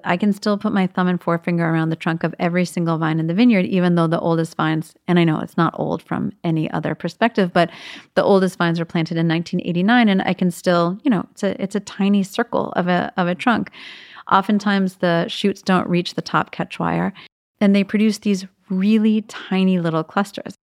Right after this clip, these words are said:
You know, grape clusters, we weigh clusters from every single vineyard, every vintage, and so we know that in the Willamette Valley, you know, somewhere between a hundred and a hundred and eighteen grams per cluster, typically on a Pinot Noir cluster.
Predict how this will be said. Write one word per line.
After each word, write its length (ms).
You 80
know, 180
grape 280
clusters, 500
we 320
weigh 220
clusters 580
from 320
every 160
single 240
vineyard, 300
every 180
vintage, 400
and 140
so 320
we 280
know 260
that 160
in 160
the 80
Willamette 400
Valley, 320
you 100
know, 280
somewhere 480
between 320
a 60
hundred 580
and 120
a 60
hundred 380
and 140
eighteen 680
grams 440
per 140
cluster, 680
typically 840
on 320
a 200
Pinot 220
Noir 160
cluster. 480